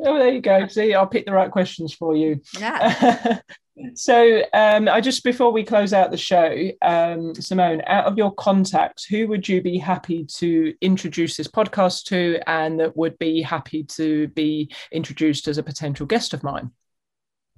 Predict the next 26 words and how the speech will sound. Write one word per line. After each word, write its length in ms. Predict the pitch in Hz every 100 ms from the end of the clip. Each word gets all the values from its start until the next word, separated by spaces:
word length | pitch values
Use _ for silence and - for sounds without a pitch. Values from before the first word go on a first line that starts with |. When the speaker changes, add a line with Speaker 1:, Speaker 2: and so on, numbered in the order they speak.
| _ -
Speaker 1:
You 80 | 160
don't 140 | 185
have 180 | 180 175
to 80 | -
specify 680 | - - 190 - 165 170 160
names 380 | 170 165 160
in 100 | 160
particular 480 | 160 185 254 - 202
on 140 | 196 196
air, 280 | 196 196 202
but 140 | 170
if 160 | 170 -
you 120 | 170
can 140 | 170
have 100 | 165
a 60 | 156
think 320 | 160 180 170
about 440 | - 165 160 151 -
it, 200 | 160 151
and 200 | 151 151
then 160 | 151 151
obviously, 580 | 147 139 156 147 147 -
if 240 | 147 143 -
by 140 | - 151
all 100 | 147
means, 400 | 143 143 139